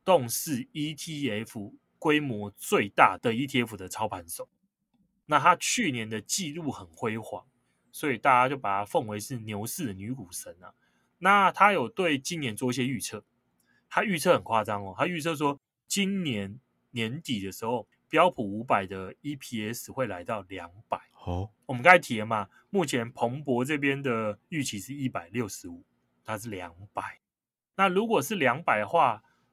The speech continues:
Speaker 1: 我们刚才提了嘛，我们刚才公式是本益比乘上E P S。那所以如果E P S往上跳到两百，那整个美股年底的价位的预估值就会大幅往上翻。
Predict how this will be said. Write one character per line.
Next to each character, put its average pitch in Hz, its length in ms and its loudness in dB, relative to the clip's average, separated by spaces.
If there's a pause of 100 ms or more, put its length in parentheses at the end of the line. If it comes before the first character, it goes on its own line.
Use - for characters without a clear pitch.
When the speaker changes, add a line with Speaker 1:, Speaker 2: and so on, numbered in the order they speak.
(140)
Speaker 1:
我 127 100 -4
们 120 80 -6
刚 185 100 6
才 170 80 6
提 - 200 -10
了 98 80 -8
嘛， 95 80 -12
我 95 40 -12
们 98 60 -16
刚 160 140 4
才 135 80 2
公 135 240 0
式 143 180 -8
是 135 220 -6 (160)
本 104 180 -6
益 139 100 -6
比 101 220 -10
乘 95 260 -14
上 104 320 -2 (260)
E 131 100 -10
P 101 260 -8
S。 - 180 -14 (480)
那 170 80 4
所 208 140 0
以 151 40 0
如 170 100 -2
果 156 100 0
E 165 140 -4
P 151 200 0
S 123 200 -10 (120)
往 104 240 0
上 143 300 0
跳 170 180 2
到 139 120 0
两 107 180 -6
百， 101 240 -6 (340)
那 170 140 6
整 123 220 -6
个 107 320 -6 (440)
美 123 220 -2
股 135 220 -6
年 117 280 -8
底 113 220 -6
的 104 220 -8
价 131 260 4
位 131 220 -2
的 104 100 -8
预 135 180 -6
估 120 220 -6
值 113 160 -16
就 107 180 -8
会 113 220 -6
大 123 180 6
幅 95 140 -12
往 87 160 -12
上 107 180 -4
翻。 - 300 -8